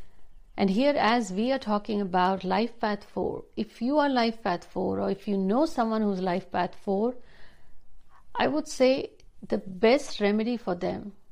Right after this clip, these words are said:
if they have the problem in focusing, if you are four but you are never able to finish things, it's hard for you to focus. You can, you start things, but you're not able to finish through.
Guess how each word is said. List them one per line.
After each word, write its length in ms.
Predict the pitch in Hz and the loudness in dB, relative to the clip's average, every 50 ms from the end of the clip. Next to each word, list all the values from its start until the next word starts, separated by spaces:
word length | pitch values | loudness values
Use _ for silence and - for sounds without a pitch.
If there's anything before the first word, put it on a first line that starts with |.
| - - - - - - - - - - - - - - - | -18 -16 -16 -14 -10 -10 -10 -10 -10 -10 -10 -10 -6 -2 0
if 260 | 262 247 214 185 170 | 2 2 2 0 2
they 320 | - 247 262 294 320 330 | 4 4 6 6 4 2
have 440 | 320 - - - 254 254 262 254 254 | 0 0 -2 0 2 2 2 0 -2
the 100 | - 226 | -6 -6
problem 560 | - - - - 208 214 214 226 247 247 233 | -6 -6 -2 0 0 2 2 0 0 0 0
in 100 | 214 214 | 0 0
focusing, 680 | 208 - - 202 190 - - 190 - - - - - - - - | -2 -2 -4 -6 -4 -4 -6 -8 -6 -6 -8 -6 -8 -8 -6 -4
if 140 | - 196 180 175 175 - - - | -2 -2 -2 -4 -10 -12 -12 -6
you 300 | 262 196 220 254 294 311 | -4 0 2 2 4 6
are 160 | 294 294 294 | 4 4 4
four 400 | 277 - - 240 233 233 233 247 | 2 -2 -2 0 2 2 2 2
but 360 | 214 190 202 196 196 - - - - - - - - | 2 4 2 2 2 0 -12 -16 -16 -16 -14 -10 -4
you 120 | 208 214 | 0 2
are 60 | 220 208 | 4 4
never 280 | 202 214 220 247 269 233 | 4 4 4 2 4 4
able 280 | 214 220 202 233 214 | 4 2 2 0 -2
to 120 | 196 208 180 | -2 -4 -6
finish 400 | - - 208 208 220 208 - - | -2 -2 0 2 0 0 -2 -4
things, 460 | - 196 - - - - - - - - - - - - - - - - - | -8 -8 -8 -8 -10 -12 -14 -18 -16 -12 -12 -12 -10 -10 -12 -12 -12 -10 -6
it's 160 | - 190 - | -6 -4 -4
hard 440 | - - - - 214 214 240 269 262 | -2 -2 2 4 4 4 4 2 -2
for 140 | - - 269 | -2 -2 -2
you 160 | 233 226 233 214 | 0 0 0 -2
to 140 | 208 214 | -4 -6
focus. 640 | 185 - - 208 - - - - - - - - - - - | -8 -6 -4 -2 -2 -2 -2 -4 -8 -8 -10 -12 -12 -10 -4
You 140 | - 196 220 | -2 -2 0
can, 300 | 214 - 233 220 220 - | 2 4 2 2 2 2
you 180 | 202 190 220 202 | 2 4 4 4
start 460 | - - - 208 214 277 330 - - | 4 6 6 6 6 6 4 0 -2
things, 240 | - 277 277 277 269 | -2 -2 -2 -2 -2
but 160 | 240 220 - | -2 -2 0
you're 100 | 247 226 | 0 0
not 220 | 214 208 220 220 | 2 2 0 0
able 260 | - 214 208 214 214 | 0 0 0 0 0
to 140 | 196 - 214 | -2 -2 -4
finish 440 | 190 - - 208 208 233 240 - - | -6 -4 0 2 2 2 2 0 -4
through. 300 | - - - - - - | -8 -8 -6 -6 -6 -8